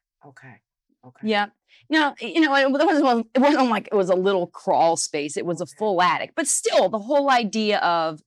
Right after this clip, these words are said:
Speaker 2: secrets,
Speaker 1: Yeah.
Speaker 2: shame, hiding. I didn't get out much. And if I did, it was usually undercover. It was hiding in the back seat to, to drive to the next town.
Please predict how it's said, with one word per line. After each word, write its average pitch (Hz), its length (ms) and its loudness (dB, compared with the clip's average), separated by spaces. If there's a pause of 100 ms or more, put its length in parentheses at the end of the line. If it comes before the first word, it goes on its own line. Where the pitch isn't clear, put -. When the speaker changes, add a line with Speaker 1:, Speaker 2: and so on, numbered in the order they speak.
Speaker 2:
secrets, 233 920 -4 (200)
Speaker 1:
Yeah. - 120 -12
Speaker 2:
shame, 214 680 -6 (100)
hiding. 185 880 -2 (280)
I 202 40 0
didn't 220 280 2
get 247 180 0
out 180 240 0
much. 175 320 -4
And 170 100 -6
if 165 140 -10
I 160 140 -2
did, 180 680 0
it 180 180 -4
was 170 340 -2
usually 175 680 -2
undercover. 202 720 -2
It 131 100 -6
was 151 140 -6
hiding 180 480 -6
in 160 100 -8
the 165 80 -8
back 156 300 -4
seat 208 360 -8
to, 147 140 -12 (140)
to 170 100 -10
drive 160 440 -4
to 165 100 -14
the 151 120 -10
next 151 400 -14
town. 180 520 -8